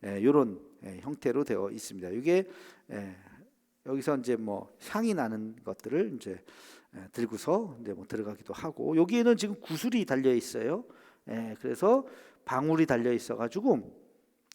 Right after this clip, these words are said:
걸을 때 여기서 소리가 나죠. 짤랑짤랑하는 소리가, 예, 여기서 납니다. 걸어갈 때마다. 예, 이게 제사장의,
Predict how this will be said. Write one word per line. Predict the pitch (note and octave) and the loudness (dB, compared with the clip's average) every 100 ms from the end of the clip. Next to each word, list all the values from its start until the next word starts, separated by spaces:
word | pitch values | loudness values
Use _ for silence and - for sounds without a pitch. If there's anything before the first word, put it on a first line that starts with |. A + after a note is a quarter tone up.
| - | -10
걸을 | - C3 C3 | 0 4 4
때 | D#3+ | 6
여기서 | C#3+ A#2 C3 | 4 2 -4
소리가 | - C#4 A#3 | 0 4 4
나죠. | B2+ A2 G#2+ | 2 -4 -4
짤랑짤랑하는 | C#3+ D3 C#3 D3 C#3+ C3 B2+ A2+ | -4 -4 -4 -2 -2 -2 -6 -6
소리가, | - D#3+ A#2+ G#2+ C3 A#3 - - - - | -4 -4 -2 0 0 -2 -10 -20 -18 -12
예, | G#2+ G2+ | -10 -8
여기서 | G#2 - | -8 -8
납니다. | A2 F#2 F#2+ - | -10 -10 -14 -2
걸어갈 | - A#2+ A2+ G2+ | 2 4 4 0
때마다. | - F#2 F#2 - D3+ G#3+ - - - _ G2 | -4 -8 -10 -2 -2 -2 -8 -20 -20 _ -14
예, | F#2+ G#2 | -12 -6
이게 | A2+ C#3+ F#3 | 0 2 2
제사장의, | F#3+ A#2 A#2 A2+ G#2+ C3+ G#3+ A#3 | 0 -4 -2 -2 -2 2 2 2